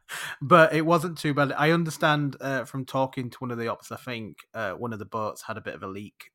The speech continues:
uh, and so one of them did get a lot of water in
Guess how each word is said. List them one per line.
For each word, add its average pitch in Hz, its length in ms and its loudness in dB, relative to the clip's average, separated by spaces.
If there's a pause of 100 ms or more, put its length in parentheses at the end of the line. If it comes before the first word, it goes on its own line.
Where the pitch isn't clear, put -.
(120)
uh, 92 720 -8 (140)
and 101 240 -14
so 90 520 -10
one 107 140 -10
of 101 120 -14
them 95 120 -12
did 98 180 -12
get - 160 -8
a - 40 -8
lot 92 180 -8
of 92 60 -12
water 95 320 -10
in 92 240 -14